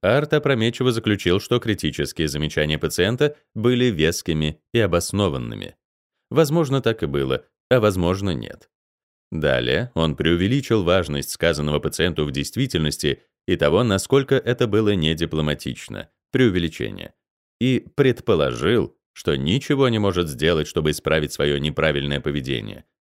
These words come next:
Ошибка предсказания. Он сделал нереалистичное предположение о том, что его отвергнут и уничтожат профессионально,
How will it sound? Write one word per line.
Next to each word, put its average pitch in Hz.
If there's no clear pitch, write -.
Ошибка 85
предсказания. 76
Он 85
сделал 120
нереалистичное 120
предположение 92
о 78
том, 123
что -
его 65
отвергнут 90
и 117
уничтожат 82
профессионально, 87